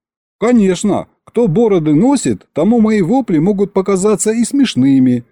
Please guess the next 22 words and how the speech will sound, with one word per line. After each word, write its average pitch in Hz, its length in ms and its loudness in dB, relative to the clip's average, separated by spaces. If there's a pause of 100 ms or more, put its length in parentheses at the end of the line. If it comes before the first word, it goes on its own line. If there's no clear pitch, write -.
(220)
но 120 160 0
уже 180 320 0
через 147 300 -2
пять 139 280 -4
минут 117 400 0
я 127 200 -2
сидел 131 400 -2
с 98 40 -4
заляпанными 120 760 0
сметаной 127 640 -2
бородой 135 480 -2
и 107 140 -2
усами 113 600 -2 (280)
и, 151 120 0
шипя 160 460 -2
от 113 220 -2
злости, 107 500 -2
старался 131 600 -4
выковырять 123 640 -4
из 113 120 -4
густой 127 400 -2
поросли 156 680 -2